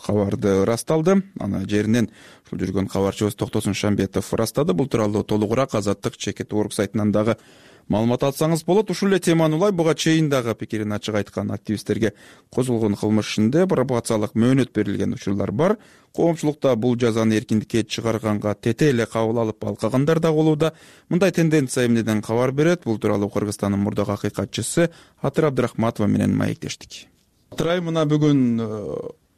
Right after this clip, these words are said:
ушул публицист Олжобай Шакирге жогорку сот өкүм чыгарып, аны айыптуу деп таап, бирок үч жылдык пробация менен бошотту. Мындай чечим күтүлгөн эле болдубу? Бул чечим тууралуу кандай пикирдесиз?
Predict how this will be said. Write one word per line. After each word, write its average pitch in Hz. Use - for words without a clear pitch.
ушул -
публицист 131
Олжобай 120
Шакирге 120
жогорку 117
сот -
өкүм 120
чыгарып, 127
аны 101
айыптуу 113
деп 113
таап, 143
бирок 110
үч 117
жылдык 113
пробация 120
менен 113
бошотту. 143
Мындай 147
чечим 113
күтүлгөн 156
эле 165
болдубу? 139
Бул 127
чечим 143
тууралуу 120
кандай 101
пикирдесиз? -